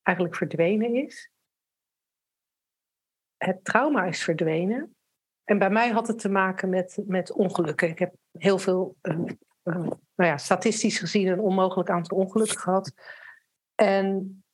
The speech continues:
en wat ik merk als er, eh, z-, z-, zeg maar het on-, het ongeluk wat mij het meeste is bijgebleven, is met een vrachtauto.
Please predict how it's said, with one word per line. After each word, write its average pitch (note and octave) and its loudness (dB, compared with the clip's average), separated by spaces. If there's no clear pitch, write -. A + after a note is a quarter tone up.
en G3+ 2
wat A3 2
ik A#3 0
merk F3+ 0
als - -2
er, F3+ 2
eh, E3 -6
z-, - -8
z-, - -2
zeg G3 2
maar F#3+ 4
het F3+ 0
on-, A3+ 0
het A#3 0
ongeluk G#3 0
wat F#3 2
mij F3+ 0
het - -2
meeste G3 2
is F#3+ -4
bijgebleven, F#3 2
is F#3 -4
met F#3 0
een F3 -2
vrachtauto. D3 -2